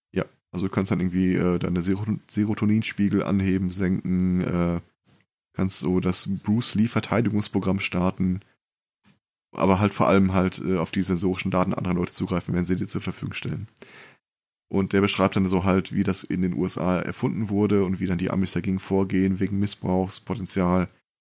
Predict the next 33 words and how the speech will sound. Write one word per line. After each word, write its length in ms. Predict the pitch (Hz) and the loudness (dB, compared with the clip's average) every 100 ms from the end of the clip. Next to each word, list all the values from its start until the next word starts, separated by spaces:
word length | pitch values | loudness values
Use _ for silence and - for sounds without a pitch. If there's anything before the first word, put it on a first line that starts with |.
| _ _ _ _ _ _ | _ _ _ _ _ _
äh, 180 | 95 92 | 2 4
dass 200 | 92 - | 2 0
dann 220 | 92 92 | 2 2
in 360 | - 90 90 90 | 2 2 2 0
Ländern, 880 | - 90 90 110 107 101 101 98 104 | -2 0 2 4 4 4 4 0 -2
die 220 | - 95 92 | -2 0 0
technologisch 500 | 98 98 92 92 - | -2 0 0 0 -2
hinterherhinken, 720 | 98 90 101 104 101 - 95 | 0 2 4 4 2 0 0
aufgegriffen 640 | - 107 107 101 95 92 | 0 0 -2 -2 -2 2
wird, 160 | 95 95 | 2 2
damit 220 | 87 90 | 0 0
sie 80 | 95 | -4
sich 80 | - | -6
einen 80 | |
Vorteil 300 | - 90 92 | -2 0 0
versprechen. 440 | - - - 101 98 - - - - | -4 -6 -2 -2 -2 -10 -20 -20 -2
Wirklich, 340 | 113 147 160 - | 2 2 2 0
wirklich 240 | 117 113 | 0 0
großartig 440 | - 104 76 - - | 0 0 0 -4 -6
geschrieben. 520 | - 117 143 147 135 - - - - - _ | 0 2 2 0 -2 -8 -12 -12 -14 -18 _
Lange 340 | 90 98 131 | -2 0 0
Geschichte, 400 | 120 - 113 - | 0 -2 -2 -2
da 140 | 107 95 | -2 -2
kannst 240 | 104 - | -2 -2
du 100 | 98 | 0
einen 200 | 98 104 | 0 -2
Herr 120 | 92 | -2
der 120 | 92 87 | -2 -2
Ringe-Film, 500 | 92 - 92 92 95 _ _ _ _ | -4 -2 0 0 -2 _ _ _ _
eine 80 | 92 | -6
Trilogie 320 | - 92 85 | -2 -2 -2
draus 200 | 92 85 87 | -4 -4 -4
machen. 220 | 78 | -4